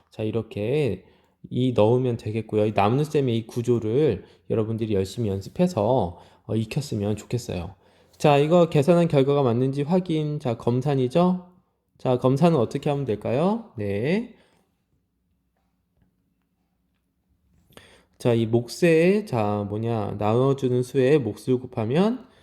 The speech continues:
자, 이 수가 나오는지 맞나요? 자, 이 수가 만약에 나오지 않았으면, 어, 계산이 틀린 것이겠죠? 그래서 검산까지 여러분들이 잘 마무리해줬으면 좋겠습니다.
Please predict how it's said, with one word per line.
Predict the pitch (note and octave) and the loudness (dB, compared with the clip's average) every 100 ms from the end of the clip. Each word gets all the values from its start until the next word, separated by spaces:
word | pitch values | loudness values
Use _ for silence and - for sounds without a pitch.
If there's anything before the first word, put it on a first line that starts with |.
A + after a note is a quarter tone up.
| _ _ | _ _
자, | _ G#2 G2+ | _ -8 -4
이 | A2 C3 | -2 -4
수가 | - F3 F3 | -4 0 0
나오는지 | A#2+ A2 B2 B2+ B2+ - _ _ _ _ B2 A#2 | 0 0 0 -2 -6 -10 _ _ _ _ -4 -2
맞나요? | G2 G2+ G2+ C3 G#3 F#3 | -2 -2 -2 0 0 -2
자, | A2+ | 0
이 | A2 | 0
수가 | B2 F#3+ F#3 | 0 0 2
만약에 | C3+ A#2 B2+ | 2 2 2
나오지 | G#2+ G#2+ A#2+ | 4 4 2
않았으면, | G#2+ G#2 - A2+ B2+ G3 G#3+ - - _ - | 0 -2 -6 -4 0 0 -2 -8 -20 _ -8
어, | G#2+ G#2+ | -4 -2
계산이 | A#2+ A#2 A#2+ C#3+ E3 | -2 -2 -2 -2 -4
틀린 | A3+ A#3+ | -2 0
것이겠죠? | F3 A2 A2 G2 - F3+ D3+ | 0 0 -2 -4 2 2 2
그래서 | - G#2+ | -2 -4
검산까지 | - A2+ A#2+ D3 C#3+ G#2 - G#2+ D3 F#3 F3+ - _ - | -2 -2 0 -2 0 -2 -2 0 0 0 -4 -20 _ -6
여러분들이 | G#2+ G2+ G#2 G2 A#2+ | -4 -2 -6 -4 -6
잘 | C3+ A#2+ | -4 -4
마무리해줬으면 | G2+ F#2+ G2+ B2 D3 D3 A2 G2+ A2+ | -2 -2 -2 -2 -4 -6 -4 -2 -4
좋겠습니다. | C#3 - A#2 - F#2+ F#2 F#2+ C3+ F3 F3+ | -4 -8 -10 -6 -6 -4 -2 0 -2 -4